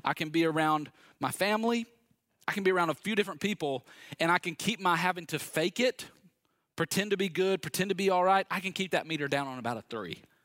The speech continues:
'cause they'll give me a lot of grace if I say, slip up and say a cuss word. They're not expecting me to do that. But if I come to church, you know what I've gotta do? I've gotta dial that meter up to about an eight or nine, right?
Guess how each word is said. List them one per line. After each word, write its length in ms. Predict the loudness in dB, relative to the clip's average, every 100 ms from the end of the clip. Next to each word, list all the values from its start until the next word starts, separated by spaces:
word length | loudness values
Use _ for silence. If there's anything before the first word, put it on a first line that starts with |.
| _ _ _ _ _ -8
'cause 140 | -4
they'll 160 | 0 0
give 140 | -2
me 80 | -4
a 60 | -2
lot 160 | -2
of 80 | -4
grace 420 | -4 -2 -2 -4
if 100 | -6
I 100 | -6
say, 220 | -6 -6 -6
slip 280 | -6 -6
up 100 | -6
and 80 | -6
say 120 | -6
a 20 | -4
cuss 260 | -6 -8
word. 140 | -6 -4
They're 80 |
not 160 | -2 -4
expecting 420 | -4 -4 -4 -6
me 60 | -10
to 40 |
do 100 | -6
that. 200 | -6 -6 -8 -12 -6
But 80 | 0
if 40 |
I 80 | 0
come 220 | 0 -6
to 80 | -6
church, 500 | -6 -4 -2 -4 -8 -12 -12
you 140 | -8 -4
know 80 |
what 100 | -2
I've 80 | 0
gotta 180 | 0 -2
do? 220 | -4 -6
I've 140 | 0 0
gotta 160 | 0
dial 320 | -4 -4 -2 -2
that 120 | -4
meter 180 | -6 -6
up 80 | -6
to 60 |
about 160 | -6 -6
an 100 | -4
eight 160 | -6 -6
or 60 |
nine, 400 | -8 -8 -8 -12 -14 -8
right? 260 | -6 -6